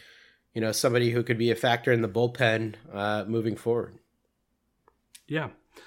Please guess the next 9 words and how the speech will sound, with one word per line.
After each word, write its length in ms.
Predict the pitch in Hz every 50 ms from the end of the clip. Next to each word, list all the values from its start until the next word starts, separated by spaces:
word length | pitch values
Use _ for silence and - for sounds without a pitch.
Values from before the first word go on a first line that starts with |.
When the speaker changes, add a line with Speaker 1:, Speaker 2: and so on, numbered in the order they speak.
| - - _ _ _ _ _ _ _
Speaker 2:
Thad 220 | - - 175 185 185
Ward 320 | 170 170 175 170 160 147
is 140 | 135 123 117
the 80 | 135 135
interesting 400 | 139 135 - - - 135 127 127
one 260 | 127 127 123 120 120
there 180 | 120 120 120
to 200 | 113 120 - -
me. 400 | 113 113 113 110 107 110 107 113